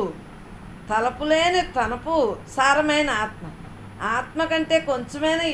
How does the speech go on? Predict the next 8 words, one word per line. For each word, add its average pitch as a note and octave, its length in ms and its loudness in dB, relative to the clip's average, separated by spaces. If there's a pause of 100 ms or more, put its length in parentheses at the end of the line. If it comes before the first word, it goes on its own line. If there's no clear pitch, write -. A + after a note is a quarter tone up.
(120)
ఏమీ D4 200 0
లేదురా D#4 400 6
బాబు. C#4 380 4 (880)
ఆత్మ B3 280 -6
కంటే D4 340 2 (160)
కొంచెమైనా C#4 600 -4 (840)
ఏమీ C#4+ 180 2
లేదురా C#4+ 420 6